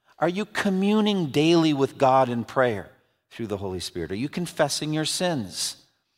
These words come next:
Do you have a time with Him every day of Bible intake and prayer and confession of sin and worship?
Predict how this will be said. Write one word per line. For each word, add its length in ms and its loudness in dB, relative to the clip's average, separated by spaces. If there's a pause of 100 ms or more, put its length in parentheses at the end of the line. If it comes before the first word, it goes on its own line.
(340)
Do 100 -8
you 100 0
have 280 4
a 60 -4
time 480 -2
with 160 -2
Him 280 -2
every 280 -2
day 360 -2 (840)
of 360 -2 (300)
Bible 360 0
intake 420 -4
and 120 -10
prayer 360 -2
and 100 -12
confession 500 -10
of 80 -12
sin 280 -10
and 160 -14
worship? 340 -10